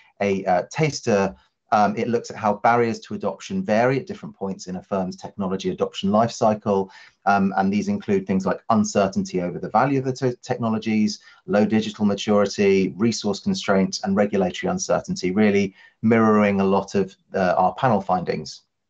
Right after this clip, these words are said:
And you'll also find, um, detailed sector chapters covering opportunities, risks, and barriers across each of the sectors.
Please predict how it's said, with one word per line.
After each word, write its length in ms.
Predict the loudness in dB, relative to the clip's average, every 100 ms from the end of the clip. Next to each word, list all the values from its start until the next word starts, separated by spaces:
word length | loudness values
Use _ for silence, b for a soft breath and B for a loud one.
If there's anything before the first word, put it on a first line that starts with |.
| _ _ _ -20 _ B B B
And 80 | 2
you'll 120 | 4
also 300 | 2 4 2
find, 440 | 4 2 2 0 0
um, 280 | 0 0 -2
detailed 420 | -4 0 0 0
sector 280 | -4 -4 -6
chapters 540 | -4 -4 -4 -6 -6
covering 480 | -6 -4 -2 -4 -4
opportunities, 920 | -6 -6 -2 0 0 0 -2 -2 -4
risks, 320 | -2 -2 -2 -4
and 120 | -2
barriers 400 | 2 2 0 -4
across 360 | -4 -4 -4
each 240 | -6 -8 -8
of 80 | -10
the 60 |
sectors. 640 | -4 -2 -2 -4 -6 -6